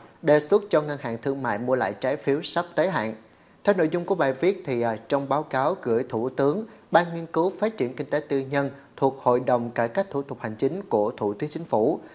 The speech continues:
đã đề xuất nhiều giải pháp gỡ khó cho doanh nghiệp trong bối cảnh hiện tại, như là cho phép các ngân hàng thương mại trong nước tham gia mua lại các trái phiếu sắp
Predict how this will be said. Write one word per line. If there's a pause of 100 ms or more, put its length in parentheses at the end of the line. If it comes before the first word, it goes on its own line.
(100)
đã
đề
xuất
nhiều
giải
pháp
gỡ
khó
cho
doanh
nghiệp
trong
bối
cảnh
hiện
tại, (440)
như
là
cho
phép (100)
các
ngân
hàng
thương
mại
trong
nước (220)
tham
gia
mua
lại
các
trái
phiếu
sắp